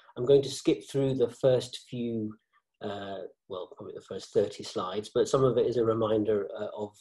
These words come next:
uh, what we covered, um, last time. And, uh, so essentially the aim of, uh, the overall aim is to be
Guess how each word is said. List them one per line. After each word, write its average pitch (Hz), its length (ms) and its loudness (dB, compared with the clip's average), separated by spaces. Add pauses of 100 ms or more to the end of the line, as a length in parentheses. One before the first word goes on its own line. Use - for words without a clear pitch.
uh, 104 60 -2
what 113 220 -4
we 110 120 -6
covered, 107 500 -4 (540)
um, 101 400 -8 (260)
last 117 540 -2
time. 95 340 -8 (1000)
And, 131 460 4 (100)
uh, 127 240 -2 (200)
so 139 420 8 (1040)
essentially 156 840 4
the 131 180 2
aim 151 520 8 (640)
of, 117 400 2
uh, 110 340 4 (760)
the 127 60 4
overall 147 520 8
aim 117 460 4
is 123 200 -6
to 123 140 -2
be 117 480 -2